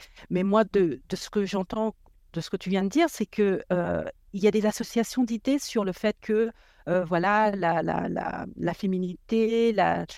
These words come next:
la, le fait de prendre soin de son corps, de connaître son corps à l'intérieur, c'est, c'est,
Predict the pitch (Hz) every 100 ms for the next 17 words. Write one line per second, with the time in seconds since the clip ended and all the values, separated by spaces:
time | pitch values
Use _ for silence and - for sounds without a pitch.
0 | - - 175 170 165 175 - 180 180 -
1 | 185 - 175 - 175 226 208 180 - 190
2 | - - 175 - 214 202 185 170 143 170
3 | 170 185 185 - 165 160 -